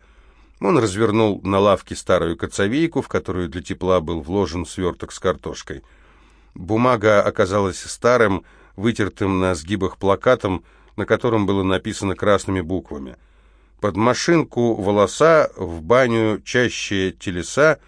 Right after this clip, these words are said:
грязное белье в корыто, глядишь, вошта и убито».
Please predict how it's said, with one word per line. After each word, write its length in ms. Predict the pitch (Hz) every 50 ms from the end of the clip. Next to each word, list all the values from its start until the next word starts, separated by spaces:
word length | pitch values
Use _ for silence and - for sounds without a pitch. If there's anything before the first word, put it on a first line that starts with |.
| _ _ _ _ _ _ _ _ -
грязное 600 | - 104 107 113 123 120 98 92 107 101 98 95
белье 380 | 85 95 101 92 95 101 95 90
в 100 | - -
корыто, 720 | - 87 92 123 160 165 165 - 135 127 123 120 120 107
глядишь, 500 | 95 87 95 98 85 92 120 113 - -
вошта 460 | - 98 127 139 139 - - 110 107
и 180 | - - 104 104
убито». 640 | 104 104 95 85 104 117 98 - - 71 62 64